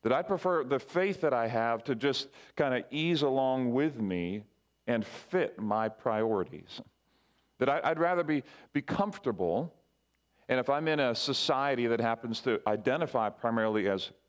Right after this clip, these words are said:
Christian and respect me because of my Christian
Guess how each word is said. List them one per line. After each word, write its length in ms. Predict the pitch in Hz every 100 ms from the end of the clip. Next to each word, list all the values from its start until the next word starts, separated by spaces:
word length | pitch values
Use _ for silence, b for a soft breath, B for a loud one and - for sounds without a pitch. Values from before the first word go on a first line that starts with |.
| _
Christian 600 | - 160 160 - 101 92 90
and 180 | 107
respect 680 | 98 101 - - - 95 -
me 140 | 104 101
because 400 | 95 95 110 104
of 60 |
my 160 | 98 95
Christian 420 | - 117 - 101